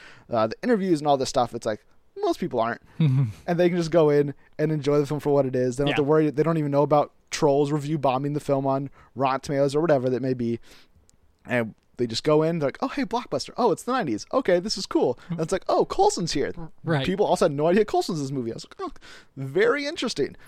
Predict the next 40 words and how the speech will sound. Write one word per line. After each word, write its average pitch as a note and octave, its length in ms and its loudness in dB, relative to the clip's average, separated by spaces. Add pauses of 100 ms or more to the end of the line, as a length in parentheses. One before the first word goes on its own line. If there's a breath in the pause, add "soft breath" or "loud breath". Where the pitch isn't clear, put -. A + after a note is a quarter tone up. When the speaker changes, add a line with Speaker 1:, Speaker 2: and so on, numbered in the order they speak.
Speaker 2:
Full F3+ 100 4
of D#3+ 160 4
Speaker 1:
Uh, D#3 40 0
Speaker 2:
Easter D3 240 2
eggs C#3+ 220 0
and C#3 120 -2
Speaker 1:
<laughs> - 20 -4
yeah. G#3+ 100 -2
Speaker 2:
surprises C3+ 380 2
for C3+ 160 -2
Speaker 1:
It E3+ 60 4
was E3 80 0
Speaker 2:
them A#2+ 80 -4
Speaker 1:
just B2+ 100 -4
Speaker 2:
the D#3+ 60 0
Speaker 1:
like, D3 60 4
Speaker 2:
entire B2+ 260 -4
way B2 120 -6
through. B2+ 360 -12
Speaker 1:
it's, D#3 180 -2
it E3+ 100 0
was F3 140 2
just E3 220 -6 (100)
a D3+ 120 2
nice D#3 440 0
kind D#3+ 180 -4
of C#3 60 -2
reminder B2 440 -4
that A2 140 0
I G#2+ 80 2
always A2+ 220 -2
get A2+ 160 -8
with, G2+ 80 -10
like, G#2+ 120 -4
these A2+ 180 -8
big G#2+ 280 -6
movies G#2+ 340 -8
that G2+ 120 -2
it's F2+ 120 -10
like, - 220 -14